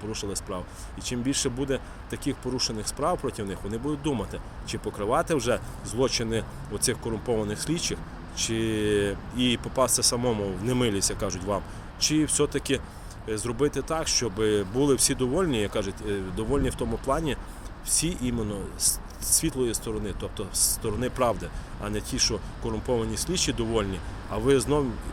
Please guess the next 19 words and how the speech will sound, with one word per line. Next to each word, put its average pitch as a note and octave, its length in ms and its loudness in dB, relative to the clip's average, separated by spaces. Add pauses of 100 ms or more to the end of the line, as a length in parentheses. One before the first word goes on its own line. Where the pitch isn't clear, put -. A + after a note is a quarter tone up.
(120)
ми, C3+ 140 6
як A2+ 240 4
весь B2 220 4
народ, C3 280 4 (480)
своїми C3 460 4
слугами D3 460 6
просто B2 380 0
наказані, A#2+ 640 2
як G#2 120 4
ті, B2 220 0 (500)
ну, A2+ 120 0 (220)
я G#2+ 100 0
не G#2+ 120 -2
знаю, A2 340 2
як G2 100 0 (180)
навіть A2 280 0
назвати A2 440 2
нас, F#2 320 -2
ну, G#2 60 -2